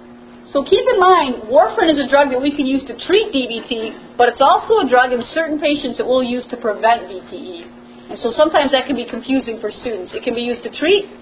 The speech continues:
but in certain patient populations, which we'll talk about, it can also be used to prevent D V T. Now, when you're thinking about starting an anticoagulant, you always have to kind of keep in mind what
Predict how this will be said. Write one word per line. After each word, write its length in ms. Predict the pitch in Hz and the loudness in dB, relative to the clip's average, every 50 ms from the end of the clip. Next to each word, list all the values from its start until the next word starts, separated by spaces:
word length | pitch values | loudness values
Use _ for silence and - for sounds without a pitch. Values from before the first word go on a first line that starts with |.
| - - - - - - - | -20 -20 -20 -20 -20 -12 -2
but 160 | - 247 240 233 | 2 2 4 2
in 80 | 226 - - - | 2 0 -2 0
certain 240 | 392 453 - 294 294 | 2 2 2 0 0
patient 320 | - 262 269 269 - 247 233 | 2 2 2 2 0 -4 0
populations, 640 | 240 214 214 214 - 220 214 214 214 - 233 220 | 2 2 2 2 0 -2 -2 -2 -2 -4 -6 -10
which 160 | 233 214 214 - | -8 -8 -4 -2
we'll 160 | 254 262 262 | -2 0 2
talk 240 | 302 247 262 - - | 2 0 2 2 0
about, 160 | 220 196 - - - - - - | -2 -2 -2 -6 -16 -20 -12 -6
it 160 | - 320 320 | -6 -6 -4
can 160 | - 359 302 | -2 2 4
also 240 | 294 320 330 - 311 | 4 4 4 2 -2
be 80 | 269 | -6
used 240 | 269 247 262 269 - | -4 -4 -6 -6 -8
to 80 | - - | -8 -4
prevent 480 | 226 214 208 202 240 254 254 - - | -4 -4 -2 0 0 0 0 0 -4
D 160 | - 196 190 185 | -6 -10 -10 -10
V 160 | 185 175 - | -12 -14 -16
T. 240 | - - - - - - - - - - - - - - - - - - - - - - - - - - - - - - - - - - - 120 - - - - - - - - - - - - - - - - - - - 254 | -16 -16 -16 -16 -18 -20 -20 -20 -20 -20 -20 -20 -20 -20 -20 -20 -20 -20 -20 -20 -20 -20 -20 -20 -20 -20 -20 -20 -20 -20 -20 -20 -20 -20 -20 -20 -20 -20 -20 -20 -20 -20 -20 -20 -20 -20 -20 -20 -20 -20 -20 -20 -20 -10 -2 2
Now, 240 | 262 269 269 - - - - - - - - - - | 4 4 4 2 -2 -12 -20 -20 -20 -20 -20 -16 -6
when 240 | 247 233 302 349 | 0 2 2 4
you're 240 | 415 403 370 - - | 4 2 0 -2 0
thinking 320 | - 466 480 - 554 415 403 | 0 0 0 0 0 2 4
about 240 | 349 320 311 - | 4 4 2 2
starting 320 | - 339 330 349 359 370 311 | 2 4 4 6 4 4 2
an 80 | 302 | 0
anticoagulant, 1040 | 294 285 294 294 294 262 254 - 269 269 269 277 285 269 262 240 233 220 208 - - - - - - - - - - - - - - - - - - - - - - - - 247 | 0 0 0 0 0 0 0 2 4 4 6 6 4 4 2 0 -2 -2 -6 -10 -12 -18 -20 -20 -20 -20 -20 -20 -20 -20 -20 -20 -20 -20 -20 -20 -20 -20 -20 -20 -16 -8 -4 -2
you 80 | 262 | 0
always 320 | 247 254 269 285 302 302 294 302 | 4 6 6 6 6 6 4 2
have 160 | 277 254 277 | 0 2 0
to 20 | 269 277 | -2 0
kind 160 | 277 269 262 | 0 2 2
of 80 | 254 262 | 2 0
keep 160 | 302 277 285 | 0 0 2
in 60 | 269 262 | 2 4
mind 240 | 254 247 240 226 | 4 2 2 2
what 160 | 226 320 359 | 2 2 4